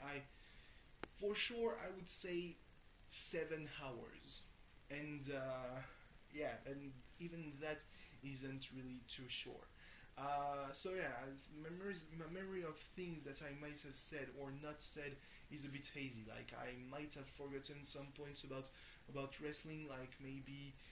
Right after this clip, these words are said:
uh, the vicious beatdown of, uh, of, uh, Rich Swann by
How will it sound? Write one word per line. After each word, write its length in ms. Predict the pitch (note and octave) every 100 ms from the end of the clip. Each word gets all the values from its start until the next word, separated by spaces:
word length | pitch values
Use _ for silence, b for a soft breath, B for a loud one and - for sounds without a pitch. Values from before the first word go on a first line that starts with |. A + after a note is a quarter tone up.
| B -
uh, 400 | B2+ B2 B2 B2 A#2+
the 80 | B2 A#2+
vicious 320 | D3 - C#3
beatdown 560 | B2 C#3+ C3 C#3+ C#3+ C#3+
of, 80 | B2+ C3+
uh, 320 | C3+ B2+ A#2+ C3
of, 160 | B2+ A#2+ C3
uh, 160 | B2 B2 B2
Rich 300 | C3 C3+ -
Swann 320 | D3+ D3 C#3
by 160 | B2+